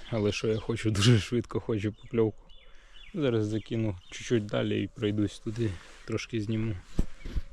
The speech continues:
Гляньте, гарне місце таке. Така, скажімо, протока невеличка. Тут, по суті, можна її перекинути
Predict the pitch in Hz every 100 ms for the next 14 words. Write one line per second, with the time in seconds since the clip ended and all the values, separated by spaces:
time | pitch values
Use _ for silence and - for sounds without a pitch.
0 | - - - - - - 98 - 101 92
1 | 107 - - - - - - - - -
2 | - 104 104 95 104 110 127 - - -
3 | 117 - - - - - - - - -
4 | - - - - - - - - - -
5 | - - - - - - - - - -
6 | - - - - - - 104 - - -
7 | - - - - - - 113 95 - -
8 | - 120 117 - 113 107 - 92 117 117
9 | 120 120 120 - - - - - - -
10 | - - - - - - - - - -
11 | - - - - - - - - 151 -
12 | 113 101 - - 147 - 135 - 139 131
13 | 110 123 123 117 135 120 110 123 120